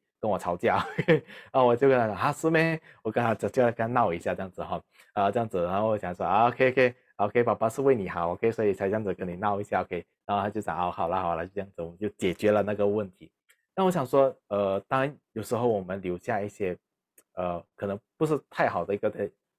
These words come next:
样子给他，他会觉得爸爸在欺负我这样子，哦，而我想我们也，也，也，也应该有，有的改进嘛。但是问题是说，我们有没有去找出来我们不好的地方？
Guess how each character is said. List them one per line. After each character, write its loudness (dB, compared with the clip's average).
样 0
子 -12
给 -12
他， -8
他 -4
会 -4
觉 -2
得 -2
爸 -8
爸 -10
在 -10
欺 -16
负 -4
我 -2
这 -8
样 -12
子， -10
哦， -2
而 0
我 0
想 -6
我 -4
们 -8
也， 0
也， -2
也， 0
也 0
应 -8
该 2
有， 2
有 0
的 -2
改 -2
进 -4
嘛。 -6
但 2
是 4
问 6
题 -4
是 -4
说， 0
我 4
们 -8
有 -4
没 -12
有 -6
去 -4
找 -2
出 -6
来 -8
我 0
们 -8
不 0
好 -10
的 -12
地 -14
方？ -10